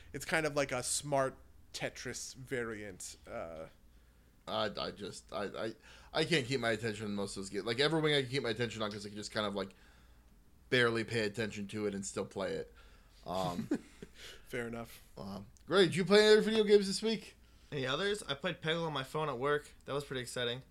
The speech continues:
Speaker 2: Oof.
Speaker 1: You played
Speaker 3: Uh,
Speaker 1: what?
Speaker 2: Peggle.
Speaker 1: Pe-, oh, Peggle.
Speaker 3: Yeah. Pretty great game. Um, you know, beat that, like, in two thousand eight. And, uh, <laughs> just going for another round. But past that, just living the Destiny grind until probably Christmas when you give me more video games that I'll play.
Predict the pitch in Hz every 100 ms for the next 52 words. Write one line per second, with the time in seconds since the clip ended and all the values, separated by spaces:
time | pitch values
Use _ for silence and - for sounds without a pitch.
0 | - 123 147 139 - - 160 151 143 156
1 | 120 151 240 - 151 147 117 107 - 151
2 | 180 - - - 156 - 214 196 135 -
3 | 110 123 117 120 - - - - - 135
4 | 131 127 131 131 131 - - - 120 123
5 | 120 120 - 120 117 107 120 120 123 120
6 | 113 110 - - - - 117 123 123 113
7 | 117 120 110 - - - - 107 110 110
8 | 117 135 - 190 220 208 156 208 185 196
9 | 170 156 147 151 151 143 - - - 131
10 | 147 151 147 139 135 127 131 123 123 123
11 | 123 127 117 120 117 - - - - -
12 | - 117 127 135 123 117 117 123 123 120
13 | - 120 120 123 127 139 147 180 180 135
14 | 113 110 110 110 101 - 110